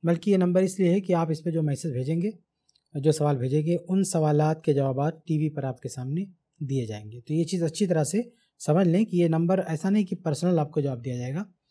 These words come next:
ये नंबर ऐसा है कि जब भी आप कोई सवाल करेंगे तो टीवी पे उसका जवाब पेश किया जाएगा। आपने अपने किसी दोस्त का वाक़या बयान किया है कि उन्होंने कहीं पैसा लगाया है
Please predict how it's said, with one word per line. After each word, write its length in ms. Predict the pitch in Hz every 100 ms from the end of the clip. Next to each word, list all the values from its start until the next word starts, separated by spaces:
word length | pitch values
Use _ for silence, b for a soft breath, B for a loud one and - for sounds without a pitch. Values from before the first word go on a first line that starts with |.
| _ _ -
ये 80 | 147
नंबर 240 | 160 185
ऐसा 220 | 175 190
है 140 | 185 196
कि 100 | 175
जब 160 | 151 151
भी 100 | 170
आप 160 | 160
कोई 260 | - 147 151 - _ _ -
सवाल 280 | - 131 139
करेंगे 360 | 156 175 202
तो 200 | 226 196 175
टीवी 360 | 160 165 208 - - _ -
पे 80 | 160
उसका 240 | 147 -
जवाब 400 | 135 139 165 - _ _ _ _ -
पेश 180 | 139 -
किया 160 | 127
जाएगा। 240 | 113 107 - _ _ _ _ 180
आपने 460 | 185 220 233 233
अपने 280 | 214 - 214
किसी 240 | 202 - 190
दोस्त 420 | 143 190 180 -
का 220 | 190 175 175 151
वाक़या 380 | 151 147 165 156
बयान 220 | 143 135
किया 240 | - 139 131
है 140 | 170
कि 160 | - 151
उन्होंने 300 | 156 196 185
कहीं 280 | 165 165 196 - _ _ _ -
पैसा 280 | 143 143 175
लगाया 320 | 170 170 180
है 240 | 170 214